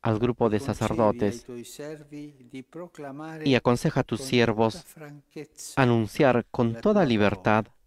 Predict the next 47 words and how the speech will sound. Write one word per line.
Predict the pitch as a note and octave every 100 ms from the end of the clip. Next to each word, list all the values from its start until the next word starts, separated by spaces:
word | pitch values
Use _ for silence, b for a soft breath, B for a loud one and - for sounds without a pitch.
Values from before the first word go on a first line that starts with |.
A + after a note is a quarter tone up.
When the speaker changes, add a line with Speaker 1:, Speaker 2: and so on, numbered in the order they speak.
| _ -
Speaker 1:
tu | A#2
palabra. | A2 F2+ D#2+ E2 -
Speaker 2:
Chiedono | C3+ B2+ B2+ B2+
la | A#2+
franchezza, | - A2+ A2 A2 A#2+ G#2+ - -
il | G#2+
coraggio, | - B2 C3+ B2 F#2 A2
il | G#2+
non | C#3
avere | C#3+ C3+ C#3+
Speaker 1:
Piden | A#2+ A#2+ G#2+
la |
Speaker 2:
paura. | G2+ G#2
Speaker 1:
valentía, | A2 G#2+ - C#3 A2 F#2+
la | F#2
claridad, | G#2+ G#2 A2 A#2 G#2 F#2
no | A2+ B2
tener | B2 A#2 A2
Speaker 2:
Extendiendo | A#2 A#2+ G#2 F#2
Speaker 1:
miedo, | F2+
Speaker 2:
la | A#2+ A2+
tua | B2+ A#2
mano | C3+ C#3+ C#3
affinché | B2 - A#2+ -
si | A2+ - A#2+
compiano | - C#3 C3+
Speaker 1:
extendiendo | - C#3 A#2+ G#2+ A2 A#2 A#2
tu | -
mano | A2 A#2 A#2+ A2
para | A2+ G#2+
que | A2+
Speaker 2:
diciamo | G#2+
Speaker 1:
se | G#2+
Speaker 2:
segni |
e | -
Speaker 1:
cumplan | A#2 G#2+ A2+ A2
Speaker 2:
prodigi | G#2+ G#2 B2+ A#2 C3 - _ _ _ B2+ A2+
Speaker 1:
signos | - C#3+ A#2+ G#2
Speaker 2:
nel | C#3+
Speaker 1:
y |
Speaker 2:
nome |
di |
Speaker 1:
prodigios | A#2+ A2+ G#2+ - A#2+ A2+
Speaker 2:
Gesù. | - - D3
Speaker 1:
en | - A#2
el | G2+
nombre | G#2 A2 A2+ A2+ A#2